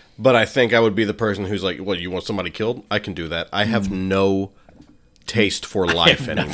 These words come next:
Speaker 1: anymore.
Speaker 2: live for.
Speaker 1: I have nothing." My wife and my dogs and my family will all be on the ship with me, just like, "I really wish you would come around."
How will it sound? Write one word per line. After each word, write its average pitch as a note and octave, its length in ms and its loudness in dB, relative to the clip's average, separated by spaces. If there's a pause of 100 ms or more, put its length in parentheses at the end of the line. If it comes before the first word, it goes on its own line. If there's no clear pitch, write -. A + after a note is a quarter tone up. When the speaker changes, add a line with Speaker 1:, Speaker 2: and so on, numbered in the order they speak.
(160)
Speaker 1:
anymore. - 160 -8
Speaker 2:
live E2+ 180 -14
for. - 140 -6
Speaker 1:
I G#2+ 80 4
have G#2+ 200 2
nothing." G#2 380 0
My G#2 140 2
wife G2 480 0
and G#2+ 80 -4
my F#2+ 100 2
dogs F#2 500 0
and F#2+ 80 -6
my F2 80 -2
family F#2 380 -2
will F2+ 160 -2
all F2 140 -2
be E2+ 120 -4
on F2 120 -4
the F2 40 -10
ship F2+ 220 -8
with F2+ 220 -8
me, F#2+ 80 -8
just G2 120 -8
like, A2 160 -6
"I C#3+ 40 -2
really F#3 280 -2
wish F3+ 280 -6
you F3+ 80 -6
would D#3+ 120 -6
come E3+ 160 -4
around." D#3+ 400 0